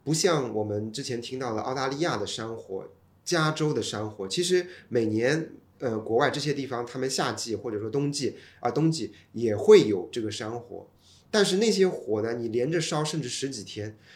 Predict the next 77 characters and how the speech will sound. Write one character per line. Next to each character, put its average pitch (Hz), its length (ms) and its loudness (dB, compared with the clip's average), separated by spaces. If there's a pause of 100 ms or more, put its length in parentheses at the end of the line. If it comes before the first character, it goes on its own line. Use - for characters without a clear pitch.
(220)
其 - 160 -4
实 156 80 0
对 160 220 4
于 127 100 -4
这 131 100 -6
个 127 80 -2
人 107 240 -2
的 135 120 0
威 147 180 0
胁 117 220 -2
还 107 80 -10
没 107 240 -8
有 127 100 -4
那 113 100 -4
么 98 120 -6
大。 90 320 -14 (500)
但 175 140 0
是 156 160 -2
重 110 380 -8
庆 160 240 0
的 135 80 -2
话， 113 220 -6
就 110 140 -10
是 101 380 -6 (120)
林 113 120 -2
业 123 140 0
局 107 160 -8
的 110 100 -4
他 110 140 -10
们 110 100 -6
的 107 100 -4
负 104 140 -16
责 107 160 -4
人 101 100 -2
就 107 80 -8
跟 117 160 -6
我 101 140 -4
就 101 140 -12
是 104 100 -12
这 104 80 -18
么 101 100 -16
说， 101 160 -18
他 117 60 -16
说 127 140 -8
如 120 200 0
果 143 220 2
我 107 140 2
们 92 240 -8 (360)
不 131 120 0
拼 156 260 2
命 156 140 6
地 120 80 0
把 92 120 -8
这 98 80 -10
个 113 80 -8
火 104 160 -12
灭 123 220 -2
掉 95 180 -4
的 95 80 -10
话， 92 320 -16
那 147 80 -6
么 131 140 -2
人 110 220 -4
民 123 260 -8
的 113 240 -6 (300)
生 147 200 -2
命 143 140 0
财 101 220 -6
产 87 280 -10 (300)
就 151 140 -8
是 - 360 -8
会 120 280 -4
有 98 80 -6
这 101 100 -14
个 101 80 -10
危 101 220 -4
险， - 180 -10